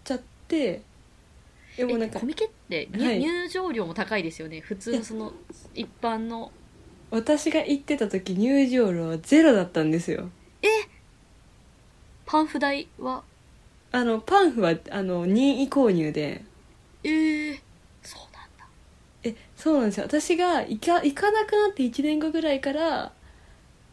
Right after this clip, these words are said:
Speaker 1: 「東京オリンピックに向けて入場料取りますよ」みたいな
Speaker 2: あー。
Speaker 1: のが始まって、で、
Speaker 2: めっちゃいい。
Speaker 1: 私、本当に、あの、無料、なんか誰でも入れますよみたいな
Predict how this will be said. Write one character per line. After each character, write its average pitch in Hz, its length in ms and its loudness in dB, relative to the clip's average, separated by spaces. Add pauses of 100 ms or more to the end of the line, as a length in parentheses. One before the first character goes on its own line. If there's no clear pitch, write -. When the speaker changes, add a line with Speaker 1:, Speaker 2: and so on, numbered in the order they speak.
(220)
Speaker 1:
「東 269 160 4
京 269 140 2
オ 269 40 2
リ 269 120 2
ン 277 100 0
ピ 294 80 -2
ッ 302 100 -4
ク 269 120 -2
に 262 100 -6
向 254 140 -6
け 277 160 -4
て 277 100 -6
入 269 240 0
場 277 180 2
料 254 160 0
取 247 200 0
り 262 40 -2
ま 269 120 -2
す - 160 -4
よ」 311 260 0
み 262 100 -2
た - 120 -6
い - 80 -4
な - 240 -10 (560)
Speaker 2:
あ 175 800 -4
ー。 - 20 0
Speaker 1:
の 247 80 2
が 226 100 4
始 208 240 0
ま 220 120 0
っ 220 80 -4
て、 285 480 -2 (1120)
で、 - 140 -16
Speaker 2:
め 277 100 0
っ - 40 -2
ち 277 60 -2
ゃ 349 40 4
い - 20 2
い。 339 40 0
Speaker 1:
私、 330 400 0 (720)
本 381 260 2
当 359 100 4
に、 311 140 0
あ - 100 -4
の、 240 80 -2
無 240 180 2
料、 320 260 2
な 269 100 0
ん 277 80 -8
か 214 80 0
誰 226 200 2
で 277 80 2
も 285 100 2
入 277 180 2
れ 277 80 4
ま 277 100 2
す 262 140 -2
よ 208 80 0
み 190 100 -2
た 170 100 -4
い 160 80 -4
な 170 200 -8